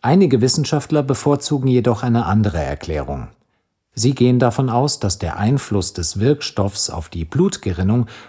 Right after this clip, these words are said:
und speziell auf die Blutplättchen entscheidend ist.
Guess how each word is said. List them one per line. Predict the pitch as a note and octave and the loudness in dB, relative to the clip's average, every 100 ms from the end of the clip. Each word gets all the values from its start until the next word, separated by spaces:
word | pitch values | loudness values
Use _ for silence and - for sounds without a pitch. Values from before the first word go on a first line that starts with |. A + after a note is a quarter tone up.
| - | -2
und | D#3 C#3 | 0 0
speziell | - D3 - C#3 | 0 0 2 2
auf | C3+ - | 0 0
die | B2 | -2
Blutplättchen | A#2+ B2 - C#3+ C#3 - E2 | 0 -2 0 0 0 -2 -4
entscheidend | C2 D#2 - D2+ D2 C#2+ | -4 -6 -4 -6 -6 -8
ist. | - - - | -6 -8 -8